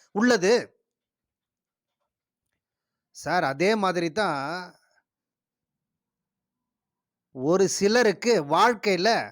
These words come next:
சாதாரணமாக ஒரு பிளாட்ஃபார்ம்ல இருந்துட்டு இருப்பார் சார். ஒரு பிளாட்ஃபார்ம் வாழ்க்கையை வாழ்ந்துட்டு இருப்பார். அந்த பிளாட்ஃபார்ம் வாழ்க்கையை வாழ்ந்து கொண்டிருக்க ஒருவருக்கு பிளாட்ஃபார்ம்லயே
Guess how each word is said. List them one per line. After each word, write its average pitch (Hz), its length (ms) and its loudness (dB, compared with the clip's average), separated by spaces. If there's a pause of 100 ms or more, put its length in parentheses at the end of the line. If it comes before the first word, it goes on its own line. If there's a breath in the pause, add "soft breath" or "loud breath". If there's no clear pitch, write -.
(240)
சாதாரணமாக 233 1120 2
ஒரு 226 240 2
பிளாட்ஃபார்ம்ல 247 720 2
இருந்துட்டு 220 280 -4
இருப்பார் 180 280 -4
சார். 120 160 -8 (1200)
ஒரு 190 160 0
பிளாட்ஃபார்ம் 277 560 2
வாழ்க்கையை 254 300 2
வாழ்ந்துட்டு 220 320 -2
இருப்பார். 147 280 -6 (1900)
அந்த 214 240 -4 (100)
பிளாட்ஃபார்ம் 262 600 0
வாழ்க்கையை 226 520 2
வாழ்ந்து 226 340 0
கொண்டிருக்க 202 540 0
ஒருவருக்கு 220 580 2 (1900)
பிளாட்ஃபார்ம்லயே 220 540 2